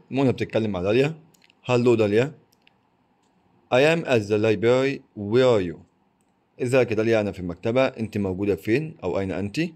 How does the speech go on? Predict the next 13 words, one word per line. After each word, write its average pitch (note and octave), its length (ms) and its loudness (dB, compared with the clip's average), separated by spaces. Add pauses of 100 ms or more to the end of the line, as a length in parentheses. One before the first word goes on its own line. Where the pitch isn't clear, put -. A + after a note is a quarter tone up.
(440)
هاي D#3 160 2
منى. C#3+ 300 0 (760)
I - 20 4
am D3 300 2
next F3 220 -6
to C3 340 -2
the A#2 80 -2
station. B2+ 480 -4 (140)
أنا G2+ 140 -4
بجنب A2+ 420 0
المحطة. A2 600 -4 (1080)
How D#3+ 220 2
do D#3+ 120 2